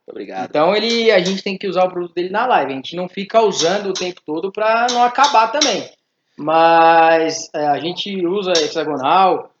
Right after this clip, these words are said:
Speaker 2: usa cúbico, usa o retangular, que é o Yahya
Speaker 1: E da
Speaker 2: Delegacia.
Speaker 1: mesma forma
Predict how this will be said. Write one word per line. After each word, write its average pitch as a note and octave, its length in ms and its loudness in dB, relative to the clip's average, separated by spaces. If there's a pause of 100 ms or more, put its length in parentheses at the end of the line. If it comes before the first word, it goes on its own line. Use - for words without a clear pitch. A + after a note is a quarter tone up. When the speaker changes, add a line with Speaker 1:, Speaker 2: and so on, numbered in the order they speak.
(140)
Speaker 2:
usa F3 640 2
cúbico, E3 720 -6 (180)
usa G3 380 0
o F#3+ 100 6
retangular, F3+ 800 2
que E3+ 100 -8
é D3+ 60 -4
o D3 140 -4
Yahya D3+ 420 2
Speaker 1:
E C#3 40 0
da C3 140 2
Speaker 2:
Delegacia. D#3 500 2
Speaker 1:
mesma G3+ 240 0
forma C#3 580 2